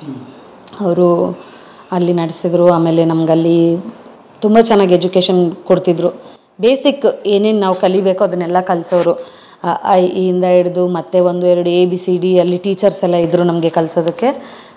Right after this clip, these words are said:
ಸಾಂಸ್ಕೃತಿಕವಾಗಿ ಬೆಳ್ಸೋಕೆ ಸ್ವಲ್ಪ ಜಾಸ್ತಿ ನಮ್ಮ ತಲೆ ಎಲ್ಲ.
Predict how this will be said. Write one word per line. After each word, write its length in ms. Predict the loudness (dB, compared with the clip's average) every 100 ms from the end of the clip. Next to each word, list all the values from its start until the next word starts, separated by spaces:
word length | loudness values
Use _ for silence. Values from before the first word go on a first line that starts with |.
| -2
ಸಾಂಸ್ಕೃತಿಕವಾಗಿ 1160 | 0 0 -2 -4 -4 -4 -2 0 2 0 -2 -6
ಬೆಳ್ಸೋಕೆ 520 | -2 -2 0 -4 -2
ಸ್ವಲ್ಪ 220 | -2 2 0 0
ಜಾಸ್ತಿ 340 | -4 -4 -4
ನಮ್ಮ 320 | -2 -4 -2 -2 -4
ತಲೆ 280 | -4 -4 -2
ಎಲ್ಲ. 140 | -2